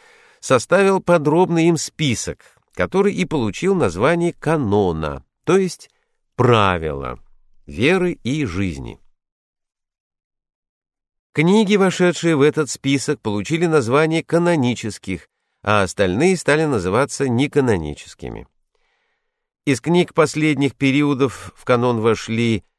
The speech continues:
книги пророка Иезекииля и Даниила, а также трех последних пророков Аггея, Захарии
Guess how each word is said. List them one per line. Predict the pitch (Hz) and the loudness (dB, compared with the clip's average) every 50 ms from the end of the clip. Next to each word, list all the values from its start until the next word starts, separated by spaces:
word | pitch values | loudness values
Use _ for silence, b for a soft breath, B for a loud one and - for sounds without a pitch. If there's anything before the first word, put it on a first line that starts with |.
| _ _ _ _ _ _ _ _ _ _ _ - | _ _ _ _ _ _ _ _ _ _ _ -8
книги | - 117 117 123 131 123 107 120 113 | -4 0 2 2 2 2 2 0 -2
пророка | - - 113 110 107 104 117 107 - - 113 104 104 - | 0 2 2 2 4 2 0 0 0 2 2 2 2 2
Иезекииля | - 120 117 110 101 85 107 98 - - 104 101 104 107 107 101 101 98 104 | 0 -2 -2 -2 -2 -2 -4 -4 -4 -4 -4 -4 -2 -2 -2 -2 -2 -2 -2
и | 98 | -2
Даниила, | 87 98 90 80 80 78 80 95 113 131 147 156 165 160 151 - _ _ _ - | -2 -2 -2 -2 -4 -4 -4 -4 -2 -2 -2 -2 -2 -4 -6 -12 _ _ _ -6
а | 190 190 | -6 -2
также | - 160 190 175 160 170 156 | 0 0 0 0 -2 -6 -6
трех | - 165 143 160 156 - | -2 0 0 0 0 0
последних | - 131 110 - - 131 139 139 131 139 117 - | 0 -2 -2 0 0 -2 -2 -2 -2 -4 -6 -4
пророков | - 107 101 95 101 123 123 - 120 110 - - _ _ _ _ | -2 0 0 2 2 0 0 -2 -4 -6 -6 -8 _ _ _ _
Аггея, | - 120 113 95 90 90 92 120 139 151 160 160 160 147 | -2 -2 -2 -2 -4 -4 0 0 0 0 0 -2 -4 -6
Захарии | 104 92 80 - - 110 120 139 139 147 143 139 131 - | -6 -6 -6 -4 0 0 2 2 2 0 -2 -4 -4 -8